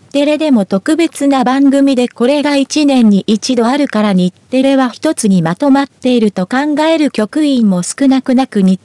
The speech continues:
テレ局員は二十四時間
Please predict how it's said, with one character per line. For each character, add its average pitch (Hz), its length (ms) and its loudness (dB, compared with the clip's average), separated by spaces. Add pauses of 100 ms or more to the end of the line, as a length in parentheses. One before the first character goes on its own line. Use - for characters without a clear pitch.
テ 285 160 0
レ 294 100 0
局 311 400 -2
員 269 300 2
は 185 140 0
二 277 180 0
十 240 260 2
四 175 200 0
時 247 160 -2
間 175 260 -2